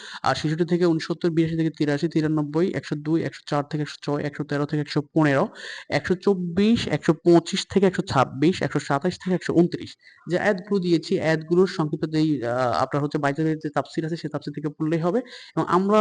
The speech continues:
আমাদের, আহ, মতো করে কিছু, আহ, অ্যান্সার শিট সাজিয়েছি, আপনারা চাইলে সেগুলো নিতে পারেন এবং ইনশাআল্লাহ সেখান থেকে কমন পেয়ে যাবেন আশা করি। তো যাই হোক, আহ, তারপর সংক্ষিপ্ত প্রশ্ন পাঁচটি থেকে তিনটি থাকবে, তিন পাঁচা পনেরো মার্ক। তাফসীরে কাশফ বাইজাতুল উলুম বলে আলোচনা করো,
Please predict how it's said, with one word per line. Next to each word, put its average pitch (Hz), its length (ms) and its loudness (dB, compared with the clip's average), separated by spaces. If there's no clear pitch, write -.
আমাদের, 156 280 4
আহ, 143 200 2
মতো 147 260 0
করে 160 220 2
কিছু, 156 300 -4
আহ, 127 120 0
অ্যান্সার 135 240 -4
শিট - 120 -12
সাজিয়েছি, 165 440 4
আপনারা 147 260 4
চাইলে 147 200 2
সেগুলো 147 240 6
নিতে 156 220 6
পারেন 214 220 4
এবং 139 160 2
ইনশাআল্লাহ 143 340 0
সেখান 135 240 -4
থেকে 135 160 -4
কমন 135 280 0
পেয়ে 160 200 4
যাবেন 117 240 -4
আশা 120 200 -10
করি। 123 200 -8
তো 175 80 4
যাই 190 120 10
হোক, 254 140 10
আহ, 139 300 4
তারপর 175 260 4
সংক্ষিপ্ত 180 440 4
প্রশ্ন 175 280 4
পাঁচটি 165 280 4
থেকে 170 120 6
তিনটি 160 240 4
থাকবে, 165 200 4
তিন 170 160 4
পাঁচা - 200 0
পনেরো 160 300 4
মার্ক। 151 200 2
তাফসীরে 156 320 0
কাশফ 151 300 -2
বাইজাতুল 147 360 4
উলুম 151 160 2
বলে 151 160 0
আলোচনা 143 340 2
করো, 147 180 2